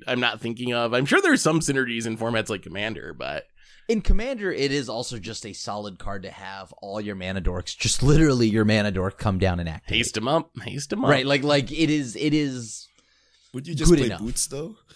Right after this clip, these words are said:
Speaker 2: You could,
Speaker 3: <laughs> Like
Speaker 2: but, like, you can't Boots, like, fifty Mana Dorks, right?
Speaker 3: Oh,
Speaker 2: Like,
Speaker 3: I
Speaker 2: you
Speaker 3: guess,
Speaker 2: can
Speaker 3: yeah, yeah,
Speaker 2: chain,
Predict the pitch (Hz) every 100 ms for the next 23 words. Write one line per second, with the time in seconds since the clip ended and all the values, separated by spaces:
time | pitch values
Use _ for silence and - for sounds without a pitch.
0 | - - _ - 175 320 - - - 165
1 | 147 135 170 - 156 131 156 170 - 123
2 | 139 135 135 120 95 127 151 101 95 82
3 | - 110 127 135 143 196 - 127 120 117